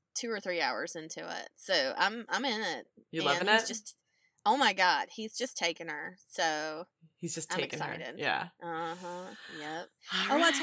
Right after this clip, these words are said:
Speaker 2: right.
Speaker 1: you guys the other day. I said that. I even texted you guys. I was like, I said,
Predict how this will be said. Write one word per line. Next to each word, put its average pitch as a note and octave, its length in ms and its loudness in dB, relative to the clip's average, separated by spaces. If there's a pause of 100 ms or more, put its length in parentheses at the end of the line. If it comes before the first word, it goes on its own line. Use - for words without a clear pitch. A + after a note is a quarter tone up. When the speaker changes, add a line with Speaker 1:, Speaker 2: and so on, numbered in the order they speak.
Speaker 2:
right. - 80 -4
Speaker 1:
you F4 100 2
guys C4 200 6
the C#4 140 4
other A#3+ 140 2
day. A#3+ 280 2
I F#3 80 8
said A3+ 300 2
that. F3 200 8
I F#3 60 6
even G#3+ 160 -4
texted - 360 0
you F#3+ 60 -6
guys. F3+ 300 4
I F#3 40 -2
was F#3 220 0
like, E3+ 360 2 (520)
I C#4 40 -2
said, A3+ 240 0